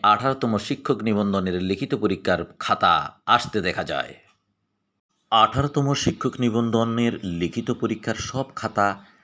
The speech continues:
এবং ওএমআর শিট এখনও বেসরকারি শিক্ষক নিবন্ধন ও প্রত্যয়ন কর্তৃপক্ষের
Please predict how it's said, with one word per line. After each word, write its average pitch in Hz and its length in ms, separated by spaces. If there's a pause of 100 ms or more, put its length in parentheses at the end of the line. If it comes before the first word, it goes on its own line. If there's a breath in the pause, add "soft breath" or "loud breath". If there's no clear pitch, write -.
(360 soft breath)
এবং 131 380 (100)
ওএমআর 104 600
শিট - 380 (140)
এখনও 120 520
বেসরকারি 80 960 (260 soft breath)
শিক্ষক - 560
নিবন্ধন 98 540
ও 98 120
প্রত্যয়ন 107 460
কর্তৃপক্ষের 104 640